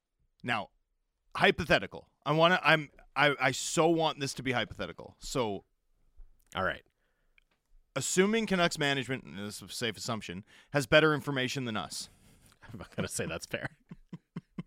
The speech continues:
Speaker 1: <laughs> Assuming on
Speaker 2: What
Speaker 1: the
Speaker 2: did
Speaker 1: pa-
Speaker 2: Jim Benning say? You guys don't know all the details, or what?
Speaker 1: <laughs> I don't
Speaker 2: This is
Speaker 1: remember.
Speaker 2: something
Speaker 1: We,
Speaker 2: like
Speaker 1: we
Speaker 2: that?
Speaker 1: don't have
Speaker 2: Yeah.
Speaker 1: to get into it.
Speaker 2: Yeah.
Speaker 1: <laughs>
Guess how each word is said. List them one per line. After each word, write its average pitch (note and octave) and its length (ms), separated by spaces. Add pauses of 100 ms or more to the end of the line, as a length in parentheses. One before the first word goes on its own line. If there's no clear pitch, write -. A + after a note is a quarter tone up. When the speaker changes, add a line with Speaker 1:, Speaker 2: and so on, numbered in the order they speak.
(120)
Speaker 1:
<laughs> B3 360
Assuming E3 640 (920)
on F3+ 120
Speaker 2:
What F3+ 60
Speaker 1:
the - 0
Speaker 2:
did C#3+ 80
Speaker 1:
pa- - 60
Speaker 2:
Jim D3+ 140
Benning C3+ 240
say? D#3+ 180
You C3 100
guys A2+ 180
don't A#2 180
know A2+ 100
all G#2+ 140
the A2 80
details, C#3 500
or C3+ 80
what? A#2 180
Speaker 1:
<laughs> - 20
I G2+ 140
don't F#2+ 100
Speaker 2:
This B2 60
is C3 40
Speaker 1:
remember. D3+ 220
Speaker 2:
something A#2 200
Speaker 1:
We, - 60
Speaker 2:
like C3 120
Speaker 1:
we C#3 60
Speaker 2:
that? C3 60
Speaker 1:
don't C3 120
have A#2+ 100
Speaker 2:
Yeah. D#2 60
Speaker 1:
to G2 40
get F#2+ 140
into D2+ 160
it. - 100
Speaker 2:
Yeah. F2+ 180 (500)
Speaker 1:
<laughs> - 100